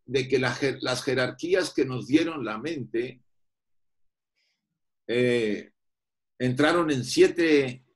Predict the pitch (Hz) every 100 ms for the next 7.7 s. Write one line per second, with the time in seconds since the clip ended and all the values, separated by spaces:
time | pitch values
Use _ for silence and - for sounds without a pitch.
0 | - 123 120 - 175 - 151 123 143 165
1 | - 139 117 - - 110 - 170 180 -
2 | 156 151 143 - 123 147 170 165 127 110
3 | 127 117 120 127 151 123 113 - - _
4 | _ - 113 143 - 107 110 127 127 113
5 | 117 127 - - - - 143 196 180 175
6 | 160 151 160 147 147 151 - - 113 -
7 | 123 135 139 120 110 95 85